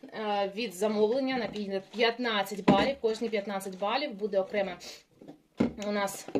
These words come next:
е, номерочок. І вже по результатам, е, сьомого каталогу будемо розігрувати ці набори.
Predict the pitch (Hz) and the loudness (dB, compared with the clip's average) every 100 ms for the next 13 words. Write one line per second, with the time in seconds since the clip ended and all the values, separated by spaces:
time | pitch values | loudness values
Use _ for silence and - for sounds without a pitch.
0 | - - - - - _ _ - - 202 | -6 -12 -20 -20 -20 _ _ -14 -4 2
1 | 196 170 180 - 240 240 208 214 220 370 | 2 0 -8 -2 2 4 8 8 8 2
2 | - - 277 240 208 247 202 - 233 208 | -4 -4 -2 0 4 4 4 4 4 6
3 | 202 208 233 220 190 196 - - - 196 | 4 0 0 0 0 -4 -6 -6 -2 -2
4 | 196 254 226 208 220 254 262 320 320 403 | 2 2 4 2 4 6 8 8 6 4
5 | 381 254 277 240 226 220 269 247 208 - | 2 2 2 4 2 2 0 0 -2 -2
6 | 240 214 190 170 160 | -4 -4 -2 -2 -4